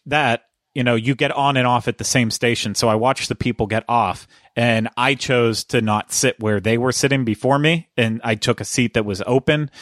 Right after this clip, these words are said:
and empty as they came in. So I felt like I was okay with that, but, uh, that's how they were doing that one. Then with E T, uh, that,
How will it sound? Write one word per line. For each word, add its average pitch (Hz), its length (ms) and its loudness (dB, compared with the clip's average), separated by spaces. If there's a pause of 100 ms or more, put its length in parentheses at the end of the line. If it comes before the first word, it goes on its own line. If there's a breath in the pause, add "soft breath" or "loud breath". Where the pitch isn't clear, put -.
(280 loud breath)
and 113 320 2
empty 143 420 0
as 110 280 -2
they 113 180 2
came 139 320 -4
in. 143 180 0
So 113 240 0
I 98 80 0
felt 127 240 0
like 113 180 -2
I 110 60 2
was 104 120 0
okay 110 260 0
with 98 160 -2
that, 104 320 0
but, 107 260 0 (440 loud breath)
uh, 101 320 -2
that's 127 260 0
how 131 160 2
they 127 100 4
were 123 100 2
doing 113 240 2
that 104 220 -2
one. 101 320 -4 (680 loud breath)
Then 123 1040 2
with 113 760 0 (760)
E 170 160 0
T, 151 420 0 (1900)
uh, 117 340 0
that, 127 380 -2